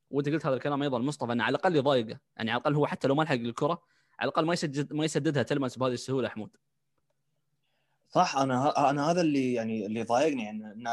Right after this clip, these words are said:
Speaker 2: خلوا اللاعب يشوت على راحته ويروح ويقول، يعني على الأقل ب-، بس ادخل ضايقه بس، يعني م-، م-، أنا ما أقول لك خذه عادي، خ-، مو، خل ممكن تدش، بس إنه في أشياء يعني بيسكس،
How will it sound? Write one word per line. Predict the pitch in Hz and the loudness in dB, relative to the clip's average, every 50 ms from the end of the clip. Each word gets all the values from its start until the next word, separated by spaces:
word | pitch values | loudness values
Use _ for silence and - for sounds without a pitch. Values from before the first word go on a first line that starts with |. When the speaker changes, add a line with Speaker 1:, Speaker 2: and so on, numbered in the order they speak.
| 120 117 98 - - | -2 -2 -4 -6 -4
Speaker 2:
خلوا | - 151 165 190 | 2 4 6 8
اللاعب | 160 151 175 175 143 | 8 8 8 6 6
يشوت | 131 - 175 185 - - | 2 0 -2 -2 -2 -4
على | 117 117 127 | -8 -6 -4
راحته | 147 156 147 - - 135 127 | -4 -4 -4 -6 -8 -8 -8
ويروح | 127 117 104 92 - _ _ 107 135 160 160 143 - - - - - | -8 -8 -12 -14 -18 _ _ -2 2 2 4 2 2 -2 -6 0 2
ويقول، | 139 156 143 135 127 117 107 - _ _ _ - - _ _ _ _ _ _ _ | 2 2 2 0 -2 -4 -6 -12 _ _ _ -20 -20 _ _ _ _ _ _ _
يعني | - 110 127 127 | -10 -6 0 0
على | 139 160 190 | 2 4 4
الأقل | 196 214 196 | 6 6 6
ب-، | 170 190 185 - 151 | 4 4 0 2 2
بس | 202 220 220 - - - | 2 2 2 0 -2 -2
ادخل | 214 214 - - 220 226 190 | -2 -2 0 -2 -2 -2 -2
ضايقه | 170 196 220 214 180 147 | 0 0 2 2 2 -2
بس، | 127 143 139 - - - | -4 -6 -10 -12 -12 -8
يعني | 113 117 117 117 | -6 -6 -4 -2
م-، | 123 131 127 110 120 135 135 | -2 0 2 2 2 2 2
م-، | 104 117 - | 4 4 4
أنا | 131 143 | 6 6
ما | 143 147 | 6 6
أقول | 180 196 226 202 | 8 8 6 6
لك | - | 4
خذه | - - 156 135 123 104 - - - | 2 0 0 0 0 -2 -4 -2 2
عادي، | 135 175 185 147 127 | 4 4 4 4 2
خ-، | - - | 0 0
مو، | 127 151 185 180 | 0 2 0 -2
خل | - - 196 220 | 0 2 4 6
ممكن | 220 220 202 - 185 151 143 | 6 6 6 4 0 -2 0
تدش، | 170 156 - - - | -2 -4 -4 -6 -10
بس | - - - | -10 -4 -2
إنه | 185 190 175 | 0 0 0
في | 160 - 156 | 0 0 -2
أشياء | 151 - - 180 180 143 | -2 0 2 4 4 4
يعني | 127 127 123 | 2 -2 -4
بيسكس، | 117 151 165 165 - 175 175 - - - | -2 -2 -2 -2 -4 -8 -12 -14 -16 -18